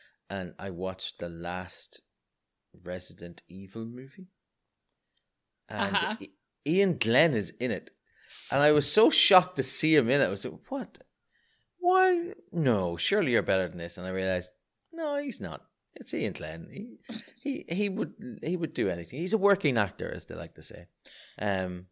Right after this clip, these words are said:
Speaker 2: Yeah,
Speaker 1: but it's
Speaker 2: and
Speaker 1: good,
Speaker 2: also,
Speaker 1: it's
Speaker 2: I
Speaker 1: good to
Speaker 2: mean,
Speaker 1: see him.
Speaker 2: before Game of Thrones, like, did anybody really know who he is? Like, I mean, I feel like Game of Thrones is kind of his breakout role,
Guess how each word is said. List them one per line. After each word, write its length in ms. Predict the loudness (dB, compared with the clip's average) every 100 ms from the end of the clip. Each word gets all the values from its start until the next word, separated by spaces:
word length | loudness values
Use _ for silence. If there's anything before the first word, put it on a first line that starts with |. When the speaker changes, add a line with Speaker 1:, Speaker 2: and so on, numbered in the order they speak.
| -2
Speaker 2:
Yeah, 220 | 4 6
Speaker 1:
but 60 | 6
it's 60 | 6
Speaker 2:
and 60 |
Speaker 1:
good, 80 | 4
Speaker 2:
also, 120 | 4
Speaker 1:
it's 120 | 4 6
Speaker 2:
I 40 |
Speaker 1:
good 120 | 4
to 40 | 2
Speaker 2:
mean, 60 |
Speaker 1:
see 80 | -4
him. 180 | -6 -8 _ _ -12 -2
Speaker 2:
before 340 | -2 0 0 4
Game 220 | 4 4
of 120 | 2 -4 2
Thrones, 480 | 4 4 2 -2
like, 240 | 0 0 0
did 120 | -2
anybody 340 | 0 0 0 2
really 240 | 6 4
know 220 | 4 -2
who 100 | -2
he 140 | 0 0
is? 480 | 2 0 -4 -10 -4
Like, 280 | -2 -2 -6 _ _ _ _ _ _ 0
I 40 |
mean, 100 | 2
I 60 | 2
feel 140 | 2
like 160 | 2 2
Game 180 | 2
of 100 | 0
Thrones 280 | -2 -2 -2
is 140 | -4 -2
kind 200 | -2 -2
of 80 | -2
his 520 | -4 -4 -8 -10 -16 _ _ -4
breakout 480 | -2 0 0 0 -2
role, 400 | -2 -2 -4